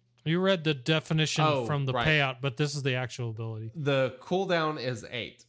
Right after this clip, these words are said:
Speaker 2: While the Mandalorian has crit chance up or crit damage up, this ability instantly
Speaker 1: No.
Speaker 2: defeats target enemy, which can't be evaded. Enemies defeated by this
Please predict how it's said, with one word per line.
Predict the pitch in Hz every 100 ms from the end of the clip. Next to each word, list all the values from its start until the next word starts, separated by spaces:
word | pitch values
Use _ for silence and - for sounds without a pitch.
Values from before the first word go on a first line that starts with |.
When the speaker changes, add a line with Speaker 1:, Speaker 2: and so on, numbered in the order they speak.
| _ _ _
Speaker 2:
While | 147
the | 190
Mandalorian | 185 175 147 135 127
has | 123 117
crit | - 131
chance | - 117 113
up | 127 120
or | 120
crit | 120 113
damage | 113 107 107
up, | 127 120 123
this | 117 123 120 - -
ability | 143 120 113 113 117
instantly | 107 117 - 123
Speaker 1:
No. | 120 139
Speaker 2:
defeats | 123 113 -
target | - 123 110 110
enemy, | 147 151 151 151
which | 131 127 - -
can't | 160 151 147
be | 147
evaded. | 120 151 151 110 82 - - _ _ - - _ _ _ _ _ _
Enemies | 175 190 220 196
defeated | 190 196 226 220
by | 190
this | 160 143 -